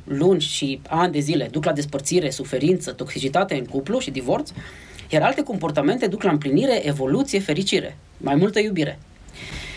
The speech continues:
Astăzi vom vorbi despre unul din acele lucruri care face diferența într-un cuplu și care, dacă este conștientizat și făcut bine, duce la fericire, împlinire, iubire, evoluția partenerilor și a cuplului.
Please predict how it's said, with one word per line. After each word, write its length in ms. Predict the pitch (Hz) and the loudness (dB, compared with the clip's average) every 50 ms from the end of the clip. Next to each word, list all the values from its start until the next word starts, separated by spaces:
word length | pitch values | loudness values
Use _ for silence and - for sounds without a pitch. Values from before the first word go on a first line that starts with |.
| - - - - - - - - | -14 -16 -18 -18 -20 -20 -10 -2
Astăzi 360 | - 180 240 269 - 285 247 | 0 2 2 2 0 -2 -2
vom 100 | 208 220 | 0 2
vorbi 180 | 196 190 180 202 | 2 4 2 2
despre 360 | 196 220 196 - 202 196 190 | 0 0 0 2 0 0 0
unul 220 | - 214 233 233 202 | 0 0 2 2 2
din 100 | 180 180 | 2 2
acele 220 | 175 - - 202 | 0 2 2 2
lucruri 300 | 190 180 196 196 208 202 | 2 2 2 0 0 -2
care 260 | 196 196 175 175 165 151 | 0 0 0 0 -2 -4
face 320 | - - - 220 240 - 220 | -2 0 0 0 2 0 -2
diferența 440 | 196 196 - 202 214 226 208 208 | -4 -2 0 0 0 0 2 2
într-un 220 | 202 190 - 196 185 | 0 2 2 0 0
cuplu 420 | - 214 190 - 143 160 202 233 - - - | 0 -2 -4 0 0 0 0 0 -4 -10 -12
și 140 | - - 151 | -10 -6 -2
care, 360 | - 180 170 170 165 165 - - - - - - - - - | 0 2 2 2 0 -4 -6 -10 -20 -20 -20 -20 -20 -12 0
dacă 200 | 175 180 180 180 | 2 2 4 4
este 200 | 180 165 160 156 | 2 -2 -4 -4
conștientizat 600 | 151 - 156 151 147 147 151 151 151 151 190 196 | 0 2 2 2 2 2 2 4 4 4 4 2
și 80 | 190 160 | 2 0
făcut 260 | 156 151 147 143 151 | -4 -4 -4 -2 0
bine, 180 | 147 156 139 | 2 2 2
duce 240 | 135 156 151 156 156 | 2 0 -2 -2 0
la 140 | 135 131 123 | 0 0 0
fericire, 500 | 127 - 131 131 123 123 - 214 226 208 | -2 -2 -2 -4 -2 -2 -2 -2 2 2
împlinire, 400 | 160 147 147 147 180 208 190 175 | 2 2 4 2 4 4 4 4
iubire, 460 | 143 139 131 131 190 220 170 - - - - - - | 2 2 2 0 2 2 2 0 -2 -6 -12 -10 -4
evoluția 600 | - 147 147 143 147 160 233 302 294 - 147 131 120 | -2 0 2 4 4 6 4 4 2 2 2 0 2
partenerilor 680 | - 143 143 143 135 131 160 208 185 143 135 143 - | 2 0 0 0 0 0 0 2 2 2 0 0 0
și 100 | - - | -2 -6
a 40 | - | -4
cuplului. 460 | - 185 190 - 180 190 220 233 | -4 -2 0 2 4 4 2 2